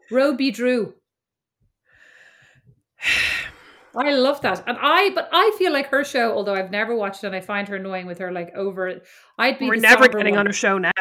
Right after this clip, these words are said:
Speaker 2: Beatrice.
Speaker 1: You'd be this, no, no, no. I mean, I, I just, I, I'd be a bit embarrassed 'cause I'm more reserved than that. You'd be to-, you'd be the sex segment. Be like, "Listen, I've got a lot of advice to give. I haven't had a lot of experience myself, but I've got a lot of thoughts on your <laughs> sex life."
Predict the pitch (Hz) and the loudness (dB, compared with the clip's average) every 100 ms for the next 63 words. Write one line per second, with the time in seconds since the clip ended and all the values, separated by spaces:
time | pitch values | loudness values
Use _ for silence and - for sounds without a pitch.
0 | 175 170 165 170 - - - 254 381 415 | -2 -4 -8 -10 -10 -10 -2 6 8 6
1 | 403 370 370 - 247 294 269 247 220 220 | 2 0 0 0 0 0 2 2 2 2
2 | 226 226 226 269 - 233 233 240 262 254 | 0 0 -2 -6 -4 -4 0 -2 0 0
3 | 240 214 208 208 202 - 190 196 196 196 | 0 -2 -2 0 -2 -6 -8 -6 -4 -4
4 | 190 202 190 196 185 190 175 208 254 311 | -4 -4 -4 -4 -4 -6 -6 -4 -2 -2
5 | 311 285 233 269 320 302 - 247 - 208 | -4 -4 -4 -2 -4 -4 -2 -4 -4 -6
6 | 175 170 165 - - _ _ _ _ _ | -6 -8 -14 -16 -20 _ _ _ _ _
7 | _ _ _ _ 240 254 247 - - _ | _ _ _ _ 0 4 4 2 -18 _
8 | _ - 269 - 208 196 214 214 214 233 | _ -2 -2 -2 -8 -4 -2 0 2 2
9 | 254 277 240 220 220 214 202 - 233 254 | 0 -2 -2 -2 -2 -6 -4 -4 -2 -2
10 | 285 277 254 226 214 220 226 247 - 240 | -2 -2 -2 -4 -2 -2 -2 -6 -4 -2
11 | 214 208 214 214 214 175 180 190 185 196 | -2 -4 -8 -6 -6 -6 -6 -8 -8 -6
12 | 190 185 185 220 - 214 202 - 226 269 | -6 -6 -4 -6 -4 -4 -4 -2 0 2
13 | 294 - - - - - - - - 370 | 0 -6 -16 -16 -6 -6 -6 -16 -14 -12
14 | - - - 359 - 370 | -10 -12 -8 -8 -6 -10